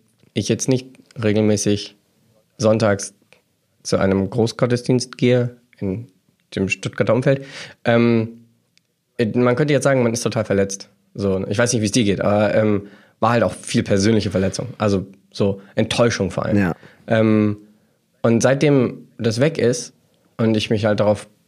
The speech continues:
Speaker 1: berufen habe, was davon war alles eigentlich, ähm, Show, Struktur, Persönlichkeiten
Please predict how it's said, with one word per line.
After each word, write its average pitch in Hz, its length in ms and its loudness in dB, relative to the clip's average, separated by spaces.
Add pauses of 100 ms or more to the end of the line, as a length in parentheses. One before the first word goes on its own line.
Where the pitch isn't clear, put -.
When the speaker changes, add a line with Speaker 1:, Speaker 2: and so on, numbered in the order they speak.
(260)
Speaker 1:
berufen 117 420 -2
habe, 98 200 2
was 139 160 -2
davon 120 340 -2
war 101 100 0
alles 101 320 0
eigentlich, 98 600 -2 (920)
ähm, 95 360 -2
Show, 127 420 2
Struktur, 123 920 2
Persönlichkeiten 98 1400 0